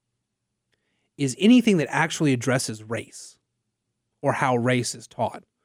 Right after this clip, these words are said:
or anything that could be considered race neutral. We're gonna go ahead and take a break, two three two fifteen forty-two. I'm gonna go a little bit further into this 'cause I, I need y'all to understand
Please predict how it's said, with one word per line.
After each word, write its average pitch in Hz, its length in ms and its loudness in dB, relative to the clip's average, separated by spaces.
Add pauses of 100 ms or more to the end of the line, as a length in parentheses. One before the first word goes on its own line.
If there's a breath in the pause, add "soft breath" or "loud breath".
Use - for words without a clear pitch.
(240)
or 135 140 -2
anything 147 280 4
that 127 140 -2
could 143 100 -10
be 131 100 -2
considered 120 420 -4
race 117 440 -6
neutral. - 460 -12 (2500)
We're 160 140 4
gonna 226 120 8
go 175 140 6
ahead 151 160 4
and 135 80 0
take 135 140 0
a 123 40 0
break, 113 240 0
two 147 160 0
three 135 160 -2
two 127 160 -2
fifteen 127 440 -6
forty-two. 120 320 -10
I'm 123 100 -2
gonna 123 140 -2
go 160 280 4
a - 20 6
little 151 280 6
bit 185 120 6
further 180 320 4
into 147 200 -2
this 135 120 -6
'cause 143 140 -8
I, 131 160 -2
I 147 80 -4
need 147 240 0
y'all 233 120 6
to 214 100 2
understand 151 640 2